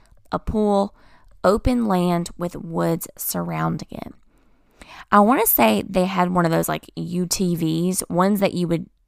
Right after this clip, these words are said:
use just to drive around your land if you had, like, a farm or a larger piece of property.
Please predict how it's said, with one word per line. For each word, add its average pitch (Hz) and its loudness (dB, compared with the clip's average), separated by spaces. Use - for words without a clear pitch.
use 180 0
just - -6
to 170 -6
drive 165 0
around 170 0
your 220 4
land 220 2
if 190 -2
you 190 0
had, 170 0
like, 175 -4
a 165 -6
farm 170 2
or 165 -2
a 170 -2
larger 165 -6
piece - -6
of - -8
property. - -6